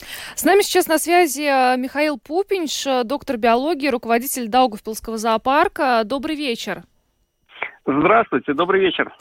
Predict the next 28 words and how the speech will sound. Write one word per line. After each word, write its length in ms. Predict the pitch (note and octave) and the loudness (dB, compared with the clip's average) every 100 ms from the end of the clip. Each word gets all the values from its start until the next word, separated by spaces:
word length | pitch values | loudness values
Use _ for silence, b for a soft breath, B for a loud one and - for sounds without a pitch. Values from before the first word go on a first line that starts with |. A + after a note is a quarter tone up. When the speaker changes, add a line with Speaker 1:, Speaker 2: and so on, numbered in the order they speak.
| _ | _
Speaker 1:
Ну, 160 | A#3 D4 | -14 -10
помогите 440 | - F4+ A4+ - | -2 0 0 -2
нам, 120 | F4+ | 0
пожалуйста, 420 | D#4+ D#4+ F4+ - D4+ | 2 2 2 0 -4
разобраться, 560 | C4 C4 D#4+ A4 E4+ | -2 0 2 0 -2
что 280 | - - F#4 | -8 -4 -2
это 200 | F4 C#4+ | -2 -4
за 200 | A3 B3+ | -2 -2
инвазивные 1040 | - C4 B3+ C4 B3 D4 D#4+ A#3+ A#3 A3+ | -2 -4 0 0 0 -2 -2 -2 -4 -4
виды, 540 | G#3 C4+ G4+ G4 D4 - | -6 -2 0 0 0 0
э, 320 | - G#3 G#3 | -2 0 2
Speaker 2:
<clears throat> 20 | - | 2
Speaker 1:
которые 440 | - C#4 D#4+ C4+ | 2 0 -2 -4
вредят, 540 | A3+ A#3 B3 C4+ A#3+ G#3+ | -6 -4 2 2 0 -6
э, 260 | G3+ G3 G3 | -6 -6 -6
не 120 | A3 | -6
только 460 | C4+ A#3 - G3+ | -4 -6 -4 -4
Латвии, 540 | F#3 A#3 G4+ E4 C#4+ A3 | 0 2 2 0 -4 -4
но 280 | G#3 A#3+ C4+ | -2 -4 -4
и 140 | A3+ | -6
в 60 | - | -6
целом, 540 | - B3 G3 F#3 F#3 | -2 0 0 -4 -4
э, 280 | F3+ F3+ F3+ | -4 -4 -4
Европе. 580 | F#3 G3+ A3+ E3+ E3 D3 _ _ _ _ _ _ _ _ _ _ _ _ _ _ _ _ _ B B B B B - | -4 -4 -2 -2 -4 -12 _ _ _ _ _ _ _ _ _ _ _ _ _ _ _ _ _ B B B B B -4
Speaker 2:
Да, 540 | D3+ D#3 F#3+ D#3+ C#3 C#3 B - | 0 4 6 6 4 -2 B -4
это 300 | D3+ - A3+ | -4 -2 0
вопрос 400 | F#3+ - F#3+ - | 0 0 -2 0
такой, 440 | D#3 - E3+ D#3 | -4 -2 0 0